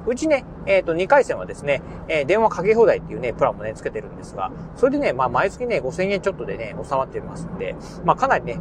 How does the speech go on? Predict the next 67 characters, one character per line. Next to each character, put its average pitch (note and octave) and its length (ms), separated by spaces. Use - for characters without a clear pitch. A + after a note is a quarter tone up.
お C3+ 60
安 C#3+ 200
い - 20
ん - 80
で - 80
す - 100
が、 G#2+ 240
ま B3+ 100
あ、 A3 40
そ D4 140
ん E4+ 40
な E4+ 100
中 C#4+ 180
で C#3+ 60
ね、 C3+ 180
実 A3+ 180
は A3+ 80
ね、 C#3 60
私 D#3+ 240
ね、 D#3+ 160
あ D#3+ 80
の、 C#3 180
セ G#3 180
カ D4 140
ン D4+ 100
ド C#4 80
キ A3+ 120
ャ - 40
リ A2+ 140
ア、 - 60
え B2 580
ー、 - 40
と B2+ 60
し - 60
て D#3 80
で A2+ 120
す C3 100
ね、 A#2+ 100
楽 D3 200
天 A3+ 120
モ G#3+ 80
バ F#3 120
イ B2+ 40
ル G2 80
を G2 60
ね、 C3+ 200
え A#2+ 260
ー、 - 500
せ-、 E3+ 240
え C3 180
ー、 - 20
昨 D#3 240
年 D3 160
の C#3 160
十 D3 160
二 C#3+ 100
月 C3 180
か G#2 120
ら F#2+ 100
ね、 A#2+ 140
使 - 160
っ A2 40
て G#2 200
お G#2 100
り G2 80
ま - 140
す。 - 180